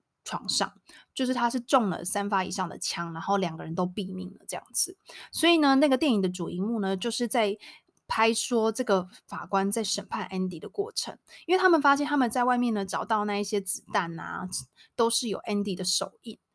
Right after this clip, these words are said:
一定是他杀了他的妻子跟那个球员。但是 Andy 就是还是冷冷的，然后就告诉法官说他其实他没有杀他们。那，那天他喝醉之后，的确呢，他就是开车开到他们家，然后也拿了枪，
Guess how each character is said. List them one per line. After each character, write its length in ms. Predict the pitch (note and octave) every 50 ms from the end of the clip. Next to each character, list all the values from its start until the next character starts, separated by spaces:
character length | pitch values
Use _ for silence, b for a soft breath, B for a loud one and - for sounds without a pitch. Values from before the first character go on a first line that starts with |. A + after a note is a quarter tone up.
| _ _
一 120 | _ B3 B3
定 180 | D4 E4+ D4+
是 140 | C4 - B3+
他 200 | A#3+ - - G#3
杀 280 | G3+ - - A3+ F#3+ G3
了 100 | F#3 F3+
他 160 | F3+ G3 F#3
的 60 | F3
妻 260 | F3 - - - F#3+
子 140 | F3+ F3+ -
跟 100 | - F#3
那 80 | F#3 F3+
个 80 | F3+
球 340 | F3+ F3+ - - - - -
员。 220 | - - E2 - - G#3+ D#4+ _ _ _ _ _ _ _ _ _ _ _ _ _ _ _ _ _ _ b b b b b b b b b b
但 120 | F4 E4+
是 60 | F4+
Andy 300 | - E4+ E4 D#4 C4 A3+
就 100 | F#3 B3
是 80 | A#3+ C4+
还 100 | A3 G#3
是 80 | G#3+
冷 240 | A#3 A#3 G3 F#3 F#3+
冷 200 | G3 G3+ F#3 D#3+
的， 80 | E3 E3+
然 80 | F3+
后 40 | F#3+
就 80 | G#3 A#3+
告 140 | A#3 A#3+ A3+
诉 100 | A#3 A3+
法 160 | - - -
官 220 | - F3 F3 F3
说 140 | F3+ F#3 G3
他 120 | - G#3+
其 140 | G#3 - F#3+
实 140 | F#3 F#3+ F#3
他 160 | - - G3
没 100 | G3 F#3+
有 140 | F3 - -
杀 240 | F3+ - - - -
他 180 | - - - - -
们。 160 | - - - - _ B B B B B B B B B
那， 140 | C#4+ D4 D#4
那 120 | D#4+ D#4+
天 180 | D#4+ D4+ D4+ D4
他 120 | D4 C4+
喝 200 | B3+ - C4+ B3+
醉 200 | B3 B3 C#4 B3
之 160 | - - A#3
后， 120 | A#3 A#3+ A3+
的 240 | A3+ - F#3 F#3+ G#3
确 320 | - - - - C4 A#3
呢， 200 | G#3 G3+ F#3+ F#3
他 180 | F#3 - G#3 G#3
就 120 | G#3 A#3+
是 400 | A3 - - A#3 G#3+ F3+ E3+ - b b b b b b -
开 180 | - - A3+
车 240 | G3+ - - A3+ A3+
开 140 | - - A3
到 80 | A3+ A3
他 120 | - G3+
们 140 | F#3+ F3+ E3+
家， 300 | F3 - F#3 D#3+ D#3+ E3
然 80 | D#3+
后 120 | D#3+ - G#3
也 140 | G#3 G3 F3
拿 220 | E3 - - E3+
了 100 | F3+ F3
枪， 420 | F3+ - - - F#3+ D3 D#3 F3+